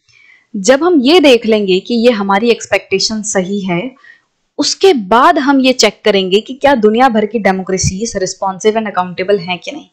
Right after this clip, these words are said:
समझ रहे हो? मतलब कि हमने सबसे पहले definition के हिसाब से again क्या expect किया कि as per the definition there should be a government that is accountable and responsive to the needs of people,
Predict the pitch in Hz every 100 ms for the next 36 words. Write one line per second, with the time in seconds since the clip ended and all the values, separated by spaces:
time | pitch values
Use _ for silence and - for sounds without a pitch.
0 | _ _ _ - 240 254 262 - - -
1 | - - 226 254 359 359 208 170 - _
2 | _ _ _ _ _ _ _ _ _ _
3 | _ _ _ - 247 262 330 - _ -
4 | 240 285 269 262 302 214 214 240 233 254
5 | 247 247 220 208 247 208 196 240 311 _
6 | _ _ _ - 254 294 - _ _ _
7 | _ - 226 - 214 - - 190 240 294
8 | - 277 - 240 294 - 240 208 190 -
9 | 190 185 180 190 247 214 214 - 262 247
10 | 285 - 208 202 214 208 190 170 220 214
11 | 185 202 208 - 185 175 180 190 208 -
12 | - 226 269 226 214 - 196 190 214 208
13 | 196 196 196 - 202 - 170 - -